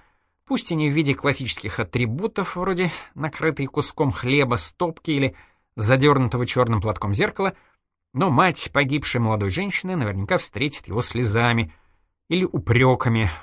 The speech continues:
О, как они, особенно безосновательные, помогают в горе. Действительно, женщина, распахнувшая ему дверь, вид имела измождённый. Покрасневшие глаза, отчётливо проступившие морщины,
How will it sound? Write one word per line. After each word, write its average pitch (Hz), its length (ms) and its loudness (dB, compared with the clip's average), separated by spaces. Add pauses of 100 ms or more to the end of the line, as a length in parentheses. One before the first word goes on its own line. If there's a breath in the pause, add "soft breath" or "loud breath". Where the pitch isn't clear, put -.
О, 175 260 -2
как 143 360 -2
они, 123 480 2
особенно 113 540 0
безосновательные, 101 720 -4
помогают 87 560 -2 (180)
в 80 220 -4
горе. 82 380 -6 (1000)
Действительно, 120 480 -2 (500 loud breath)
женщина, 185 520 4
распахнувшая 135 600 2
ему 110 220 2
дверь, 196 220 2 (140)
вид 143 260 -2
имела 139 280 4
измождённый. 127 880 2 (680)
Покрасневшие 117 680 -4
глаза, 101 420 2 (420 soft breath)
отчётливо 175 680 0
проступившие 120 720 0
морщины, 135 580 0